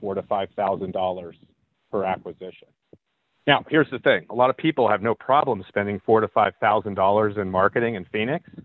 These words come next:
because their average profit can be, you know, twenty-five thousand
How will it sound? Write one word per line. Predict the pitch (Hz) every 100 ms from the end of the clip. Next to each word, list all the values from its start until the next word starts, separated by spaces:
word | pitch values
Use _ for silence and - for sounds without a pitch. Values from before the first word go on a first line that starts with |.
| - -
because | 104 110 101 -
their | 107
average | 98 98 98 -
profit | - 98 104 101
can | 107 95
be, | 92 90 _ _ -
you | 117
know, | 85
twenty-five | - 117 110 - 107 104
thousand | 113 101 101 98 98